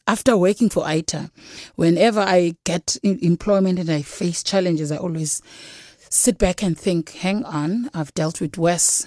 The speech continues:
you know. So Aita actually was my good Italian teacher, 'cause she was a very strong woman who knows what she wanted,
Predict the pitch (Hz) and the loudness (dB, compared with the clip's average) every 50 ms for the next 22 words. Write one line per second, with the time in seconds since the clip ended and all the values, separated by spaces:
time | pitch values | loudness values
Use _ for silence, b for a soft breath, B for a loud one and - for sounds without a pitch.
0 | - - - 165 160 156 160 160 160 170 - 208 180 156 - - 208 214 262 - | -6 -6 -4 -2 0 2 2 2 0 0 -2 -2 -2 -4 -4 -6 -2 -2 -2 0
1 | - 262 240 - 214 196 208 - - 196 185 175 165 160 156 156 151 156 165 160 | 2 0 0 2 2 0 -2 0 -2 -2 0 0 2 2 0 0 -2 -2 -2 0
2 | 160 156 156 151 151 151 - B B B B B B _ - 175 185 190 - 180 | 0 2 2 0 0 -2 -4 B B B B B B _ 0 0 0 2 0 -2
3 | 135 - - 196 180 180 175 170 170 - - 190 185 - - 208 - - 180 165 | -4 -2 -2 -2 0 0 0 -2 -2 -2 -4 -6 -4 -2 -4 -4 -2 -4 -4 -4
4 | - - 175 160 160 165 160 143 143 139 156 190 208 214 220 214 - - - - | -2 -2 0 0 0 -2 -2 -4 -4 -4 -2 0 0 0 0 0 -2 -2 -2 -2
5 | 190 185 180 175 175 180 - 180 160 156 160 170 185 180 185 190 175 190 180 175 | -2 -2 0 0 -2 -2 -4 -4 -2 0 2 2 2 2 0 -2 -2 -2 -2 0
6 | 170 160 156 156 156 170 175 - 160 151 151 151 - - - - 208 165 160 175 | 2 2 2 2 2 0 -2 -4 -2 -4 -4 -4 -4 -8 -6 -4 -4 -4 -2 0
7 | 160 202 - 196 202 214 - | -2 -2 -2 -2 -4 -6 -6